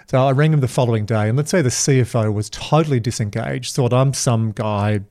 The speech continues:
on, who's done sport and doing a bit on T V, and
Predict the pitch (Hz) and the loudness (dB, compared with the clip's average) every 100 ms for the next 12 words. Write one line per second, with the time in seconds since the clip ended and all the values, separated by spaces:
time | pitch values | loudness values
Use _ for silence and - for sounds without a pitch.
0 | - 135 110 107 104 98 117 107 117 107 | -10 -4 -2 -2 -6 -6 -4 -2 -2 -2
1 | - - 117 104 113 117 107 - 127 110 | -6 -4 -2 0 -2 -4 -8 -6 -4 -4
2 | 107 113 110 110 113 107 107 107 107 | -4 -4 -4 -4 -4 -4 -2 -2 -4